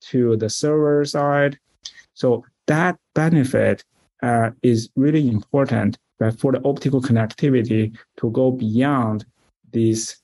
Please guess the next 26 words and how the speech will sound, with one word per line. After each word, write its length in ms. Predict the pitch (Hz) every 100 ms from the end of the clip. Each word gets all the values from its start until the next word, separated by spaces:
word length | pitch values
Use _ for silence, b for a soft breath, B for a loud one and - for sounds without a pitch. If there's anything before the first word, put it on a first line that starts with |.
| _ -
network 600 | 131 135 120 113 110 - _ _ _ -
architectures, 1000 | 117 - 110 - 107 - 117 123 - - b b b _ -
to 220 | 120 113 - -
go 140 | 120
beyond 680 | 113 107 117 139 131 117 117 _ _ _ _ _ -
the 240 | 113 107 _ -
connectivity, 760 | 123 110 - 139 123 104 104 104 -
but 100 | 107
also 320 | - 127 127
goes 300 | 120 117 113
into 240 | 120 113
the 100 | 113
compute. 520 | 110 110 101 117 - - _ _ _ _ _ _ -
Those 320 | 127 147 190
are 100 | 170
the 100 | 139
two, 360 | 127 151 147 135 -
two 140 | 151
things 240 | 135 120
I 180 | 110 123
see 240 | 139 - 117
why 220 | 120 117
this 160 | 117 113
is 160 | 110
so 140 | 147 147
important, 720 | 117 104 - 143 131 110 107